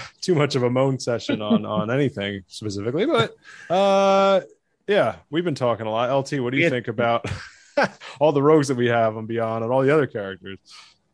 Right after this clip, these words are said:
Speaker 3: Uh, yeah, man. I mean, of the two we got, I mean, they weren't really, I mean, we got the ma-, the big baddie from the cartoon, but it was the version we didn't want of, uh, Blight.
Speaker 1: Blight, right.
Speaker 3: You know?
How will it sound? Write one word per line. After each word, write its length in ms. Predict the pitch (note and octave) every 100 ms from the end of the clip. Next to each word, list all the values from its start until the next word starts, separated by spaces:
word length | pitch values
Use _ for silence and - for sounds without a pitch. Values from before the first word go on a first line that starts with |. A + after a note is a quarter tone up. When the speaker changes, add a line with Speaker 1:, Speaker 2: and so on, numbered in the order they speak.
| _ _
Speaker 3:
Uh, 480 | A#2 A2+ A2+ G#2+ G2+ F2
yeah, 380 | - F2+ A2+ G2
man. 260 | F#2 F#2 F#2+
I 40 |
mean, 400 | F#2+ F#2 C#2+ A#1+ E2 - - _ _ _ _ -
of 140 | G#2+
the 80 | A2
two 260 | - F3
we 140 | F3 G#2+
got, 400 | F#2 B2+ C#3+ F#2+
I 20 |
mean, 220 | G#2 G2+
they 100 | A2+
weren't 260 | A#2 A2+ -
really, 640 | A2 G#2+ G#2+ F#2+ F2 D#2 _ -
I 60 | A2+
mean, 260 | A2 G2 G#2
we 100 | A2+
got 220 | C#3+ -
the 80 | G2+
ma-, 540 | F#2+ G2+ A2 A2+ F#2
the 140 | F#2+ G2
big 220 | A#2+ F#2+
baddie 260 | G2+ G2 F#2
from 140 | F2
the 80 | E2
cartoon, 580 | - F#2 - G2 E2 - _ _ _ - _ -
but 160 | F#2+ - - _ _ _ _ -
it 140 | A2
was 300 | G2+ G2+ E2+
the 80 | F2
version 360 | F2+ G2+ F2+ F2
we 100 | F2+
didn't 240 | F2+ E2+
want 440 | F2+ F2 C2+ - F#2+
of, 200 | F2+ A1+
uh, 140 | A#1+ - - - _ _ -
Blight. 580 | G2 F#2 C#2+ - - - -
Speaker 1:
Blight, 320 | A2+ G2+ -
right. 180 | G#2 G2
Speaker 3:
You 120 | F2+
know? 280 | F#2 F#2